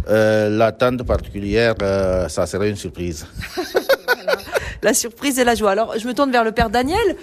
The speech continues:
Speaker 2: parce que vous êtes, euh, tout nouveau ici, en Bigorre. Père Daniel, vous arrivez du Cameroun, alors vous aussi, vous êtes fils de l'Immaculée. Euh, est-ce que vous pouvez, euh, vous présenter ?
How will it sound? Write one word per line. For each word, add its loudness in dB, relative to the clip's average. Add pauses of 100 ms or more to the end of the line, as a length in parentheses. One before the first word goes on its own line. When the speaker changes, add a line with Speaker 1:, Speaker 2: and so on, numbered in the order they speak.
(500)
Speaker 2:
parce -2
que -2
vous 0
êtes, 0
euh, 2 (260)
tout 2
nouveau 2 (280)
ici, -2 (720)
en 0
Bigorre. 0 (300)
Père 0
Daniel, 0
vous -2
arrivez -2
du -8
Cameroun, 0
alors 2
vous -4
aussi, -2
vous -6
êtes -6
fils -6
de -6
l'Immaculée. -4 (380)
Euh, 4
est-ce 0
que -2
vous -4
pouvez, -2
euh, 2
vous -6
présenter ? -2